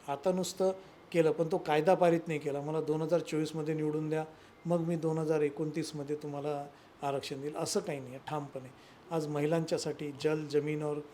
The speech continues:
अ, याच्यासाठी त्यांनी हे केलेलं आहे. कसं काय, अ, म-, हे जनगणनेसाठी त्यांनी आग्रह धरलेला आहे.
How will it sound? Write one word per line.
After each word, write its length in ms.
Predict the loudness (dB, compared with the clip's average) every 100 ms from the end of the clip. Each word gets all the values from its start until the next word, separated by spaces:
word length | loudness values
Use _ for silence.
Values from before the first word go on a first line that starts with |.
| -20 -20 -20 -20 -14
अ, 40 | -10
याच्यासाठी 720 | -6 -4 -2 2 2 0 -2
त्यांनी 340 | -2 -4 -4
हे 240 | -6 -4 -4
केलेलं 380 | -6 -8 -10
आहे. 220 | -12 -14 -18 -20 -20 -20 -4
कसं 220 | -2 0
काय, 320 | 2 2 2 -2
अ, 280 | -6 -6 -6 -8
म-, 320 | -8 -6 -6 -4
हे 160 | -4 -4 -4
जनगणनेसाठी 720 | 0 2 2 2 2 0 -4
त्यांनी 260 | -4 -6 -6
आग्रह 320 | -4 -2 0
धरलेला 420 | 0 -2 -6 -8
आहे. 160 | -8